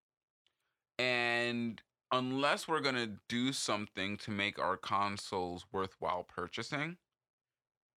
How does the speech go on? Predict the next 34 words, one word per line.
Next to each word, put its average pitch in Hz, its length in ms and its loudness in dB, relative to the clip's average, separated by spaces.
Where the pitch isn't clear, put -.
um, 98 760 2
then 110 600 0
it's 127 180 -2
not 147 180 4
really 131 180 2
worth 113 220 2
us 104 120 -6
for 98 180 -2
us, - 240 -8
worth 120 240 0
it 117 80 -8
for 113 100 2
us 101 100 0
to - 80 -12
stay 110 160 0
in 95 60 0
this 90 140 -6
game, 127 340 2
and 117 220 0
we 131 140 2
don't 127 180 2
plan 113 200 -2
on 98 100 -2
getting 95 220 -2
out 90 140 -2
of 90 80 -8
this 85 140 -8
game. - 280 -6
So - 120 -6
what 131 180 4
we 135 120 0
wanna 117 280 0
do 131 300 -2
is 95 420 -2